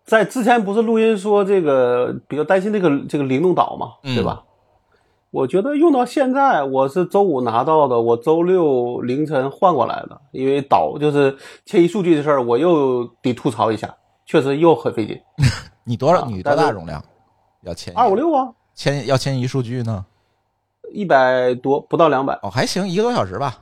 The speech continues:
Speaker 1: 嗯，比这个慢，因为我又是到第三次才算完成。
Speaker 2: 哦，是吗？我还行，
Speaker 1: 对。
Speaker 2: 我一次就迁过去了。
Speaker 1: 我，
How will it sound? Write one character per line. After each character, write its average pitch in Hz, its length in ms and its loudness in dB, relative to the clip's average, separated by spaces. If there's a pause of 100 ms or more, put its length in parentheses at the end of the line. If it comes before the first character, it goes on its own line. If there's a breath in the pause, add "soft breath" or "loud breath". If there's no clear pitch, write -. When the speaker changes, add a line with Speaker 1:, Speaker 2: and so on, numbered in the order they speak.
(520)
Speaker 1:
嗯， - 480 -12
比 131 140 -8
这 156 100 2
个 143 80 4
慢， 123 320 0
因 160 140 0
为 196 60 4
我 156 260 0
又 180 140 2
是 165 80 -2
到 165 120 2
第 160 140 0
三 170 160 0
次 160 100 -2
才 120 200 0
算 127 160 -2
完 110 120 -2
成。 110 160 -12 (540)
Speaker 2:
哦， 117 100 0
是 123 160 -4
吗？ 95 160 -4 (380)
我 113 100 -4
还 127 160 0
行， 123 160 2 (100)
Speaker 1:
对。 107 60 -12
Speaker 2:
我 110 140 0
一 120 140 -2
次 269 120 -8
就 170 120 0
迁 113 200 -2
过 101 120 -4
去 87 100 -8
了。 - 100 -10 (760)
Speaker 1:
我， 160 500 0